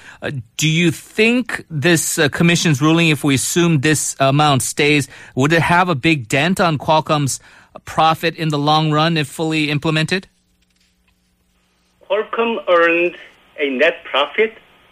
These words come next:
Speaker 2: of five point seven billion dollars in twenty sixteen and has in its bank thirty-two billion dollars in cash and marketable securities.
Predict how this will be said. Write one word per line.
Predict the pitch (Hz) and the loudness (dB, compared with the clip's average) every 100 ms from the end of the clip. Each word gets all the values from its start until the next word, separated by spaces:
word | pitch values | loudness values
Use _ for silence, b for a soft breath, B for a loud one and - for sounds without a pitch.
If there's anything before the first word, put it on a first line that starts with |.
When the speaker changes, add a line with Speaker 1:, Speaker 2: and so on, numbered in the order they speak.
| _ _ _ _ - | _ _ _ _ -2
Speaker 2:
of | 127 127 127 - _ _ _ - - | 2 2 2 -4 _ _ _ -14 0
five | 160 175 185 185 _ - | 4 4 2 -4 _ -8
point | 143 147 - - | -6 -6 -10 -4
seven | 151 151 151 123 _ | -2 -2 -4 -6 _
billion | 147 175 185 180 170 | 0 2 2 2 2
dollars | 127 120 110 92 - - _ _ _ | 0 0 -4 -8 -14 -20 _ _ _
in | 127 127 123 | -8 -6 -6
twenty | - 135 135 - | -6 -4 -4 -6
sixteen | 135 - 131 - - B B B B | -8 -4 -4 -4 -14 B B B B
and | 120 120 | -6 -6
has | 107 147 147 147 143 - - | -4 2 4 4 2 -2 -10
in | 156 160 | -6 -6
its | 151 - | -4 0
bank | 170 120 104 - - b b b b _ _ - | 0 0 -6 -16 -20 b b b b _ _ 0
thirty-two | 185 208 214 - 151 | 0 0 -4 -10 -8
billion | 156 156 135 | -4 -2 -2
dollars | 123 117 92 - - _ _ _ _ _ _ _ _ _ - | -2 -4 -6 -10 -20 _ _ _ _ _ _ _ _ _ -10
in | 127 | -8
cash | 120 - 147 170 - - - | -6 0 2 2 -2 -8 -8
and | 139 123 | -4 0
marketable | 147 - - 151 135 123 110 _ _ _ - | 0 -2 -4 -2 2 0 -2 _ _ _ -12
securities. | 131 - 175 - - | -8 -2 0 -2 -8